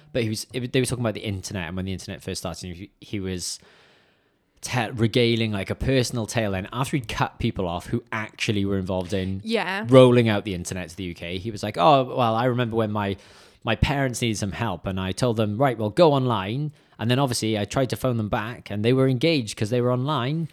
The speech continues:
Speaker 2: Oh, so he's telling a fifteen-minute story after cutting people
Speaker 1: Yeah,
Speaker 2: off.
Speaker 1: but
Speaker 2: Right,
Speaker 1: also
Speaker 2: okay.
Speaker 1: then he told, the, the hilarious punchline was, so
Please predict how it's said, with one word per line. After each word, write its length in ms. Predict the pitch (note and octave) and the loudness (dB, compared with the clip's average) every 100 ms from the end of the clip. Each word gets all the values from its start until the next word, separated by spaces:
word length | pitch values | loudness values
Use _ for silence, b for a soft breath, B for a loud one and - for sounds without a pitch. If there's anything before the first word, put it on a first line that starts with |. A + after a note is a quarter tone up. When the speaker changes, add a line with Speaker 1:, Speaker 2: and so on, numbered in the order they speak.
| B | B
Speaker 2:
Oh, 220 | B3+ A#3 - | 2 2 2
so 140 | C#4 | 0
he's 180 | D4 C#4 | 0 0
telling 220 | C#4+ A#3+ | -2 -4
a 20 | |
fifteen-minute 520 | - A#3+ B3 A3 G3 | -4 -6 -4 -4 -6
story 240 | - G#3 F3+ | -6 -4 -4
after 200 | F#3 G3+ | -4 -8
cutting 320 | G#3+ - G3+ | -8 -8 -10
people 300 | - G3+ F#3 | -12 -2 4
Speaker 1:
Yeah, 240 | E3+ F#3 | 4 4
Speaker 2:
off. 140 | D3+ - | 2 4
Speaker 1:
but 100 | D#3+ | 4
Speaker 2:
Right, 80 | F3+ | 6
Speaker 1:
also 460 | F3+ D3 A2 G#2 | 6 6 4 2
Speaker 2:
okay. 140 | A#2+ - | 0 0
Speaker 1:
then 120 | B2 | 0
he 120 | B2+ C3 | 0 2
told, 220 | C3+ A#2 | 0 2
the, 180 | B2+ - | 0 0
the 100 | A#2+ | 0
hilarious 440 | C#3 C3+ A#2+ A2 | 2 2 2 0
punchline 400 | - A2+ G#2 G#2 | 0 -2 -2 -4
was, 220 | F#2 F#2 | -2 -4
so 440 | - G#2+ G2+ G2 | -2 -2 0 -2